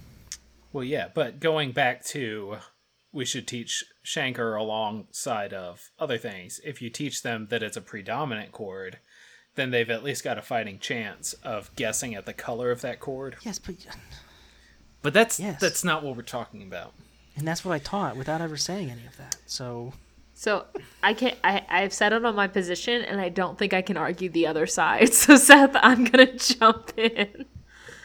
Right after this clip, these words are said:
Speaker 3: 'Cause,
Speaker 1: Okay.
Speaker 3: um,
Speaker 1: I'll prepare my argument.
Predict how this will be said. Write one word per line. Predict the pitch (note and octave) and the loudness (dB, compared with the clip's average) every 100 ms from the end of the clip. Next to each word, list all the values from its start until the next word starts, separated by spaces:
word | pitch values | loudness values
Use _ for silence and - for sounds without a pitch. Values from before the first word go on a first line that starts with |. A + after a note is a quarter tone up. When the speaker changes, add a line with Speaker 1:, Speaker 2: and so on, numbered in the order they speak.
| - - | -20 -10
Speaker 3:
'Cause, | C3 C3 | -4 -2
Speaker 1:
Okay. | A#2 A#2+ - - - - | -2 -4 -8 -20 -18 -2
Speaker 3:
um, | G#3+ | 2
Speaker 1:
I'll | G3 F#3 C#3+ | 2 2 0
prepare | F#3 D3+ B2 C3+ A#2 | 0 -2 -2 -2 -2
my | A2 A2 | -2 0
argument. | G#2+ G#2+ A2+ | -2 -4 -10